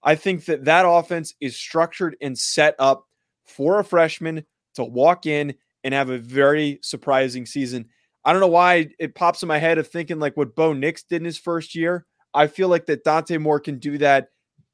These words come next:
plus, plus more. I think that Chip Kelly is a great offensive mind, and Dante Moore is,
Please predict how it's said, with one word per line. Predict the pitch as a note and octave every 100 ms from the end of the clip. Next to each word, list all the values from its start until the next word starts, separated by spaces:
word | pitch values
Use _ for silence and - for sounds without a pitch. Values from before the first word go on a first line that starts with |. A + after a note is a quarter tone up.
| _ -
plus, | D#3+ D#3+ - - _ _
plus | - D#3+ -
more. | D3 B2 G#2+ _ _ -
I |
think | D3+ F3+
that | D3 -
Chip | - F3
Kelly | - E3 D#3+
is | C3
a |
great | B2+ D#3
offensive | D3+ C#3 C3+ C3
mind, | B2+ C#3 B2+
and | A#2
Dante | C#3 B2+ C#3
Moore | C3 B2+
is, | B2 A#2